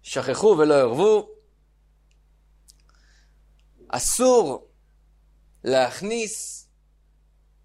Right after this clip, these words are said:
ולהוציא מחצר למבוי,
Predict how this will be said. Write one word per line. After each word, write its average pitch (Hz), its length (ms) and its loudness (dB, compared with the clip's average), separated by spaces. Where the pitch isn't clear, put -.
ולהוציא 208 800 -2
מחצר 202 680 -2
למבוי, 214 580 0